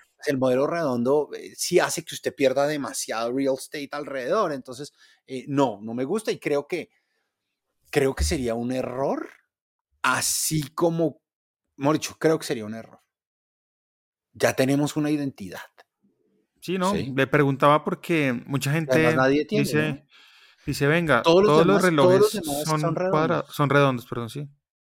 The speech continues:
Speaker 2: Entonces el de Apple es diferencial y se, cuando uno ve a una persona en la calle, uno dice, "Ah, vea, tiene
Speaker 1: Pum,
Speaker 2: Apple Watch".
Speaker 1: ya sabe.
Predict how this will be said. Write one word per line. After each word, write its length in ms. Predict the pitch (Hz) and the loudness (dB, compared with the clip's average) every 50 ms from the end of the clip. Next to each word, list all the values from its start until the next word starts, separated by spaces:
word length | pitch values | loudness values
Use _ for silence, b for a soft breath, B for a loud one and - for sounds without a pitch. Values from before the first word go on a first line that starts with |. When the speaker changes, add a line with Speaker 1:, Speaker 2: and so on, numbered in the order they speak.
| _ _ _ _ _ _ _ _ _ _ _ - - - | _ _ _ _ _ _ _ _ _ _ _ -20 -20 -20
Speaker 2:
Entonces 240 | - - 139 - - 156 | -16 -16 -16 -10 -8 -6
el 100 | 151 139 | -4 0
de 80 | 143 131 | 2 2
Apple 260 | 117 120 135 135 143 | 2 2 0 -4 -6
es 80 | 139 | -4
diferencial 600 | 143 147 143 - 156 143 131 117 139 170 190 180 - | -6 -8 -6 -4 -4 -4 -4 -4 -2 -2 -2 -4 -6
y 100 | - 135 | -12 -12
se, 180 | - 127 123 123 | -8 -8 -8 -8
cuando 260 | - - 135 135 127 | -6 -4 -4 -2 -2
uno 140 | 123 123 131 139 | -2 -2 -2 -2
ve 80 | 147 | 0
a 40 | 151 | -2
una 140 | 151 151 151 | -2 -2 -2
persona 240 | - 147 135 120 113 | -4 -4 -4 -2 0
en 60 | 120 | 0
la 120 | 139 143 | 0 2
calle, 280 | 143 131 120 110 120 117 117 - - _ - | 2 0 0 0 -2 -6 -6 -8 -12 _ -8
uno 100 | 131 127 | -8 -6
dice, 160 | 113 123 139 | -2 0 0
"Ah, 100 | 160 226 | 2 2
vea, 200 | 247 240 220 - - - | 0 -2 -4 -6 -10 -10
tiene 180 | - 160 147 143 143 | -6 -2 0 2 4
Speaker 1:
Pum, 0 | |
Speaker 2:
Apple 180 | 139 - 147 143 | 4 4 4 4
Watch". 260 | 156 151 131 - - - - | 4 2 2 2 -2 -14 -12
Speaker 1:
ya 180 | 95 92 92 92 | -10 -10 -10 -10
sabe. 280 | - - 101 82 - | -10 -10 -12 -12 -12